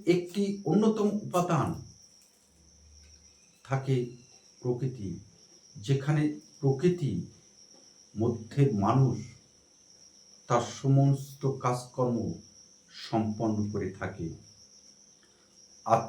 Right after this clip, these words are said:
থাকতে হবে মানুষের জীবনযাত্রা, আবেগ, যা অতি জীবন্তময় হয়ে উঠবে। চণ্ডীমঙ্গল কাব্যে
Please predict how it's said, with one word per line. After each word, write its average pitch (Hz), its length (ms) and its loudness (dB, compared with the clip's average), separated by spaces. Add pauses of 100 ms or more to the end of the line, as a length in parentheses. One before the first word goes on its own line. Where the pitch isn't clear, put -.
(120)
থাকতে - 320 -4
হবে 120 240 0 (540)
মানুষের 107 380 0 (300)
জীবনযাত্রা, 98 840 0 (1800)
আবেগ, 98 420 2 (1120)
যা 101 140 2 (720)
অতি 104 260 -8 (200)
জীবন্তময় 101 800 -2 (420)
হয়ে 87 280 0
উঠবে। 80 280 -10 (800)
চণ্ডীমঙ্গল 107 500 2 (180)
কাব্যে 110 380 -2